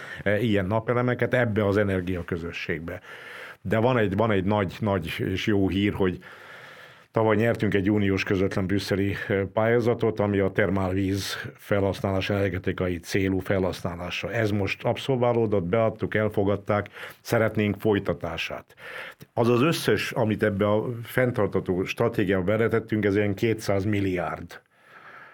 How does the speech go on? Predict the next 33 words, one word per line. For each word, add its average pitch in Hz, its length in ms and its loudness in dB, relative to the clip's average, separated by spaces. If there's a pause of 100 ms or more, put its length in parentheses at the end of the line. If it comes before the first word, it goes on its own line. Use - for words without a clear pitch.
(800)
Hát - 280 -10 (880)
most 110 220 -4
egy 120 180 4
egész 107 220 4
négy 113 160 4
tized 101 240 2
milliárdot 104 460 2
kaptunk, 98 440 0
vagy 98 140 2
egy 110 140 2
egész 95 220 2
hatot 101 360 2
mi 101 300 2 (140)
hét 104 300 0
évre, 113 360 2 (300)
most - 160 -4
nem 117 140 2
ebből 107 280 4
lehet 98 200 4
megvalósítani, 104 800 2
és 101 140 0
ebből 110 340 2
a 101 60 2
kétszázból 110 760 2 (160)
százvalahány 110 680 2
milliárd, 107 640 0
száznegyven 107 960 0
milliárd 107 400 2
körül 101 240 2
van 104 120 4
a, 110 220 2
a 117 60 0
geotermikus 101 960 0